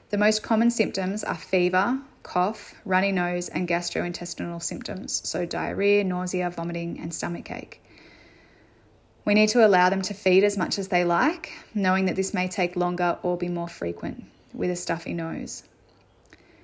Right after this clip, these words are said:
If your baby is in hospital or s-, and you are not with them, you can continue to express milk for them. You can ask to borrow a pump from the hospital,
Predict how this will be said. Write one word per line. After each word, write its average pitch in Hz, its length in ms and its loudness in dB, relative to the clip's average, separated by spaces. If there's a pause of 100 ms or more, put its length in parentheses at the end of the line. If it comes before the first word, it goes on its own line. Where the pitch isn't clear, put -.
(200)
If 262 200 4
your 294 100 6
baby 226 360 6
is 220 120 0
in 214 80 -2
hospital 190 800 -2
or 185 80 -12
s-, - 220 -10 (140)
and 185 160 0
you 180 120 2
are 180 40 0
not 180 240 -4
with 185 180 -4
them, 247 360 -2
you 190 100 -4
can 208 200 0
continue 214 420 0
to 214 140 0
express 175 420 -2
milk 170 220 -6
for - 80 -8
them. - 320 -6 (160)
You 190 100 -4
can 202 140 0
ask 196 220 0
to 214 100 -2
borrow 180 360 2
a - 100 -4
pump 233 360 -4
from 185 220 -6
the 175 80 -6
hospital, 190 500 -2